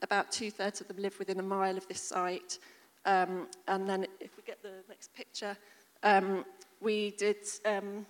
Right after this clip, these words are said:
our first survey got three hundred and fifty responses. We like to say that because the, um, council's housing survey for the whole borough only got three hundred. Um,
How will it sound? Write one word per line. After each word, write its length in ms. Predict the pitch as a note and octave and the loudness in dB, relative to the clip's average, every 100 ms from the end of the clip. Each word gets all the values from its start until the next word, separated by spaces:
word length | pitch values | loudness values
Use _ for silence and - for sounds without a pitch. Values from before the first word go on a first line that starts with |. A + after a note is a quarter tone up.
| - _ _ _ _ _ - | -18 _ _ _ _ _ 0
our 120 | G#3+ | 4
first 280 | G#3 B3 - | 6 6 4
survey 240 | A#3+ B3 A3+ | 4 6 4
got 160 | G#3 | 2
three 160 | - A#3+ | 4 4
hundred 200 | A3+ G#3+ | 4 0
and 120 | G#3+ | -2
fifty 440 | A#3 G#3+ - G#3+ | -4 -4 -6 -6
responses. 640 | G3+ - A3 F#3+ - G#3 - | -6 0 0 0 -2 -2 0
We 60 | |
like 200 | G3+ G3+ | 2 2
to 60 | - | 0
say 160 | - G3 | -4 -2
that 180 | F#3+ - | -2 -4
because 300 | - F#3+ - | -12 -8 -8
the, 340 | - F#3+ F#3 | -6 -6 -4
um, 280 | F3+ F#3 F#3+ - | -6 -8 -12 -8
council's 640 | G3+ F#3+ - F3+ F#3 - | -6 -4 -6 -8 -8 -8
housing 520 | - G#3 G#3 G#3 F#3 | 0 0 2 -2 -4
survey 380 | F#3 F#3 F3+ F3+ | -6 -6 -6 -6
for 120 | - | -10
the 60 | F#3 | -8
whole 140 | F3+ | -8
borough 320 | E3+ F3 F3 | -2 -2 -2
only 140 | E3+ E3+ | -4 -6
got 120 | - | -10
three 160 | - F#3+ | -12 -10
hundred. 360 | G#3 A3+ B3 - - - - - | -8 -8 -8 -10 -18 -20 -20 0
Um, 380 | F#3+ G3 F#3+ G#3 | 6 6 6 0